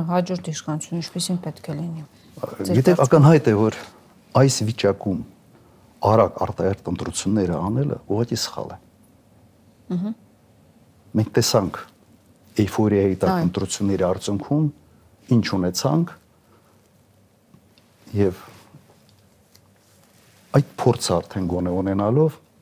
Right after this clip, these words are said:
Speaker 2: պետք է հասկանանք, որ ժամանակ է պետք ավելի հանգիստ վիճակում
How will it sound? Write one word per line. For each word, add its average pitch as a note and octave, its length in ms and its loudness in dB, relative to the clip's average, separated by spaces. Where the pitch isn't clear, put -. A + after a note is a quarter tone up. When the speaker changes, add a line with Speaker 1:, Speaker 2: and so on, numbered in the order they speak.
Speaker 2:
պետք - 260 -2
է F#2+ 60 -2
հասկանանք, A2 500 -2
որ F2+ 100 -6
ժամանակ G#2 540 0
է - 60 -4
պետք - 400 -4
ավելի G#2 340 2
հանգիստ F#2+ 520 -2
վիճակում E2+ 500 -2